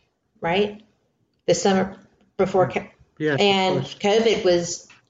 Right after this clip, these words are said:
Speaker 1: on the near horizon. We just didn't know that. And I would not be able to see, I have not been able to see my mother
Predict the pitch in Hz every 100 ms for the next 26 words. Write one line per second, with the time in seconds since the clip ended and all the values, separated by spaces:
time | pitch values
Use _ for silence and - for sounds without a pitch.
0 | 180 190 180 170 180 190 185 170 165 208
1 | 220 202 170 170 175 170 175 165 165 196
2 | 214 165 160 - - - - - _ _
3 | - 185 170 165 180 208 190 180 180 170
4 | 170 170 170 - 214 233 - - 175 190
5 | 165 202 226 190 165 160 160 - 170 156
6 | 156 - - -